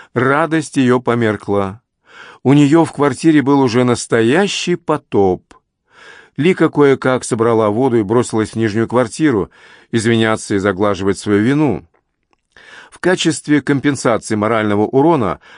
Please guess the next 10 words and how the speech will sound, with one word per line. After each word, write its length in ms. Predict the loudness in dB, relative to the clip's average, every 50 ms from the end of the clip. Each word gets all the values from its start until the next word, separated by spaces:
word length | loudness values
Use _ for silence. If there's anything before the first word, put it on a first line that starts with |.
| -6 -4
она 200 | 0 0 0 0
принесла 520 | 0 0 0 0 -2 -2 -4 -4 -4 -4
те 160 | -2 -2 -4
самые 300 | -2 0 -2 0 0 -2
сосиски, 800 | -2 -2 -4 -4 -4 -4 -4 -4 -4 -6 -10 -6 -6 -6 -6 -8 _ _ _ _ _ _ -2
из-за 240 | -2 0 0 0
которых 380 | 0 -2 -2 -2 0 -2 -2 -2
все 180 | -2 -2 -2 -2
и 40 |
произошло. 680 | -2 -2 -2 -2 0 -2 -4 -4 -6 -6 -6 -6 -6 -8